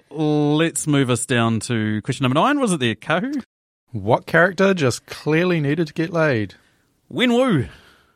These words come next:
Speaker 1: Wen Wu. Shang-Chi's
Speaker 2: Yeah.
Speaker 1: dad. He was clearly pining for some of that sweet, sweet <laughs> loving that he'd had many years before. Couldn't get it off the brain. Needed it.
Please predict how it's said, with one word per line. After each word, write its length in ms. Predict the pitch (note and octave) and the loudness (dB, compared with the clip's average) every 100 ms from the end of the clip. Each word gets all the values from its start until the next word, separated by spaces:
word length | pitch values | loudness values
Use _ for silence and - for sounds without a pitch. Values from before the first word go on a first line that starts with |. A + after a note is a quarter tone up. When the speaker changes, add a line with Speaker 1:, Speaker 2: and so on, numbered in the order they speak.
| _ - | _ -8
Speaker 1:
Wen 180 | C#3+ E3+ | -2 2
Wu. 280 | C#3 B2 F2+ - _ _ _ _ _ _ _ _ | 2 2 -2 -10 _ _ _ _ _ _ _ _
Shang-Chi's 500 | - F3 F3 F3 C#3+ | -4 0 0 0 0
Speaker 2:
Yeah. 80 | B2 A#2 G#2 | 0 2 0
Speaker 1:
dad. 80 | G#2 _ _ | -4 _ _
He 140 | - C#3 | -2 0
was 240 | C3+ A#2 | 0 -2
clearly 420 | B2 - F3 F3 C#3 | -6 -4 0 2 0
pining 520 | - D3 C3 B2 A2+ | 0 0 2 2 0
for 380 | - A#2 A2 G#2 _ _ _ | -2 -2 -2 -2 _ _ _
some 220 | - B2+ A2 | -10 -4 -2
of 40 | |
that 160 | G2+ - | -2 -4
sweet, 560 | - - - E3 F3+ | -4 -4 -2 -2 -2
sweet 400 | - F3 C3+ B2 D3+ - - - - - - - | -2 0 0 2 0 -2 -12 -6 -6 -6 -12 -20
<laughs> 720 | - - - - B2+ G3+ C#4+ | -20 -20 -8 -8 -4 -6 -2
loving 340 | E3 E3 D3+ | 0 0 2
that 140 | B2+ B2 | 2 2
he'd 100 | B2 | 2
had 380 | C#3+ B2+ A#2+ C#3+ | 2 0 -2 -4
many 260 | G#3+ A3+ | -2 2
years 260 | D3 B2 A2 | 2 2 -2
before. 460 | A#2 - E3+ E3 C#3+ - _ | -8 -4 0 0 -2 -10 _
Couldn't 200 | - A#3+ | -2 0
get 140 | E3 C3 | 2 2
it 60 | |
off 160 | A#2+ - | 2 0
the 40 | - | -2
brain. 540 | C#3 C#3 C#3 C3 B2 | 0 2 2 0 -2
Needed 420 | - A#2 A2 G2+ F#2 | -6 -4 -2 -4 -6
it. 180 | E2 | -12